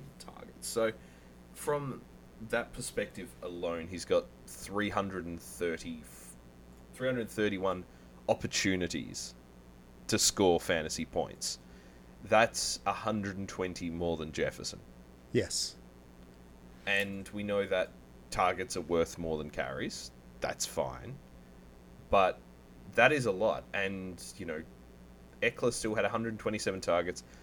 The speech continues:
Speaker 1: for a hundred and seven receptions, seven hundred yards,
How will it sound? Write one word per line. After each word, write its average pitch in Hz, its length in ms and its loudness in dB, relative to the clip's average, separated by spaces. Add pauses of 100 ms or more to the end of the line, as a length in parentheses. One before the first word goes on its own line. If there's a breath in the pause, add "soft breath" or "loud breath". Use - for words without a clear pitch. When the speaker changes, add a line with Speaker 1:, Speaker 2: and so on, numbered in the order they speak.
(140)
Speaker 1:
for 92 120 2
a 95 40 4
hundred 95 300 -2
and 87 280 -8
seven 87 340 0
receptions, 80 840 -4 (200)
seven 92 340 -2
hundred 87 340 -8
yards, 80 520 -2